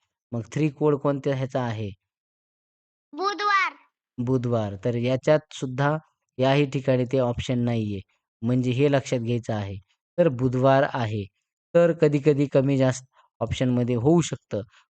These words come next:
Speaker 1: परंतु हे लक्षात घ्या, या ट्रिकनुसार आपण जायचं आहे. या ट्रिकनुसार उत्तर आपले निघतात. ठीक आहे? या पद्धतीनं मी आत्ता होमवर्कमध्ये तुम्हाला असे दहा, अ, प्रॉब्लेम देतो सॉल्व्ह करायला. ते काय करायचे आहेत?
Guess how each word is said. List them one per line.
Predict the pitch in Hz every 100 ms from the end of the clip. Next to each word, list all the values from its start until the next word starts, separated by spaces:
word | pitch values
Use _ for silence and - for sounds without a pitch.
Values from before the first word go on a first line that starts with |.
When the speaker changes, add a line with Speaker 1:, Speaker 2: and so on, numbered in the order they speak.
| -
Speaker 1:
परंतु | 127 127 123
हे | 120 156
लक्षात | 151 - 147
घ्या, | 131 151 165 _ _ -
या | 120
ट्रिकनुसार | - 170 170 156 - 139
आपण | 135 135 135
जायचं | 123 131 127 -
आहे. | 123 120 135 151 _ _
या | 110 131
ट्रिकनुसार | 156 156 151 147 135 135 127
उत्तर | 120 123 131 120
आपले | 117 127
निघतात. | 120 113 _ 127 104 - _ _ _ -
ठीक | 185 202
आहे? | 214 - _ -
या | 127 160
पद्धतीनं | 160 151 143 135 131 117
मी | 120
आत्ता | 123 131 - 165
होमवर्कमध्ये | 151 139 143 143 131 135 131
तुम्हाला | 127 131 131 135
असे | 147 147 131 - 143 87 _ _ _ 98
दहा, | 107 139 135 165 170 180 - - _ -
अ, | 127 123 123 120
प्रॉब्लेम | 117 131 135 139 135
देतो | 127 127 123
सॉल्व्ह | - 117 110 110
करायला. | 110 101 98 _ _ _
ते | 131
काय | 135 135
करायचे | 123 123 117 113
आहेत? | 113 120